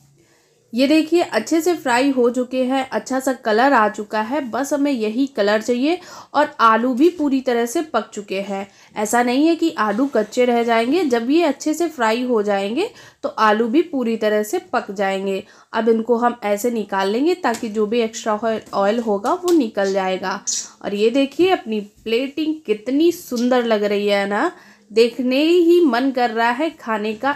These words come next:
इतने ज़्यादा सुंदर लग रहे हैं। मुझे तो देख के ही इतने प्यारे लग रहे हैं, ऐसा लग रहा था इनको खाए नहीं बस ऐसे ही रख दें।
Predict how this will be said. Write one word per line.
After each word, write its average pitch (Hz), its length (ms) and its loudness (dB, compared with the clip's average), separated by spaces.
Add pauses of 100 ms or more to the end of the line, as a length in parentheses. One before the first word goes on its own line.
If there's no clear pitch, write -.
(140)
इतने 269 420 0
ज़्यादा 226 440 0
सुंदर 226 360 0
लग 202 160 0
रहे 214 100 0
हैं। 240 80 -2
मुझे 220 380 -4
तो 294 120 -8
देख 196 440 -4
के 233 80 -6
ही 269 80 -2
इतने 277 260 2
प्यारे 208 380 0
लग 226 180 0
रहे 240 120 2
हैं, 359 100 -4 (420)
ऐसा 247 280 2
लग 359 160 4
रहा 349 120 4
था 359 160 0
इनको 269 360 0
खाए 233 340 -2
नहीं 294 260 0
बस 262 360 -4
ऐसे 202 300 -2
ही 214 180 -2
रख 190 240 0
दें। 190 200 -6